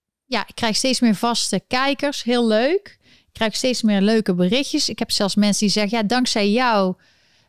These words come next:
ehm, kan ik, ehm, eh, heb ik, weet ik iets over dit en heb ik dat kunnen doen." En heb ik, eh, dus dat is gewoon heel leuk, dat het inspireert. Ja, en dus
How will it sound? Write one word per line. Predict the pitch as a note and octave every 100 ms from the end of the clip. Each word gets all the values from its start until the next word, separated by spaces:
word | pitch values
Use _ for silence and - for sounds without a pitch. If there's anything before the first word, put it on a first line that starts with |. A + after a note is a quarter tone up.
| -
ehm, | F#3 F#3 F3+ F3+ G3 - A3+
kan | - A#3
ik, | G#3+ - -
ehm, | F#3+ F#3 F3+ F3 F3+ F3+ F3+ - _ _
eh, | - F3 E3 E3 E3 E3+ F#3
heb | F3+ A3+
ik, | B3
weet | G#3+ B3+ B3
ik | A3
iets | A3+ A#3+
over | A3 F#3+
dit | F3+ C#4 C#4 -
en | G#3
heb | G3+ F#3+
ik | F3+
dat | A3+ C4+
kunnen | - C#4+ C4+
doen." | A3+ C4+ C4 C4 C4
En | A#3 G#3
heb | G#3 G3
ik, | F#3+ -
eh, | F#3 F3 F3 - - _
dus | A#3 -
dat | C#4
is |
gewoon | - C#4
heel | A#3+ G#3+
leuk, | D#4+ G#4 -
dat | B3+ B3+ -
het | G#3+
inspireert. | G#3+ A3 - F#3 A3+ E4+ F4 - - - _ _ _ _ _ _ _ _ _ _
Ja, | E4+ C#4+ -
en | - C4 B3+ A3+
dus | B3+ A#3+